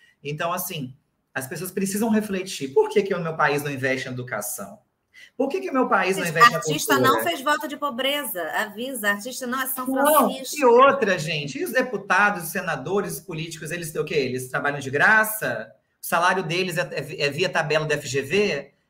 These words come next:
Speaker 1: É via tabela do sindicato? E outra coisa importantíssima: algum, algum filho de político estra-, estuda em escola pública? Algum filho de político vai, depende do sus, vai a algum hospital público?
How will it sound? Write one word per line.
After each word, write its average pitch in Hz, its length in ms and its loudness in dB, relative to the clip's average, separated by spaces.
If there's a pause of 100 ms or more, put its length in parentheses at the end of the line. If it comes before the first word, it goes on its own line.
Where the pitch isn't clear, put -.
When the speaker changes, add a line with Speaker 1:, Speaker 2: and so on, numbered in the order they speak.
Speaker 1:
É 131 100 -2
via 160 160 -2
tabela 160 280 0
do 156 60 -6
sindicato? 185 880 0 (320)
E 156 140 -2
outra 220 320 4
coisa 202 400 2
importantíssima: 185 1300 -4 (440)
algum, 190 840 0 (100)
algum 160 420 -2
filho 226 320 -4
de 190 140 -6
político 180 500 -6
estra-, - 520 -8 (220)
estuda 233 360 -2
em - 20 4
escola 160 360 -2
pública? 160 720 -2 (240)
Algum 196 280 0
filho 214 200 -4
de 196 80 -8
político 170 680 -4 (160)
vai, 190 460 0
depende 185 340 -2
do 180 120 -4
sus, - 640 -6
vai 160 200 2
a 175 40 0
algum 170 160 -6
hospital 156 420 -4
público? 190 580 -2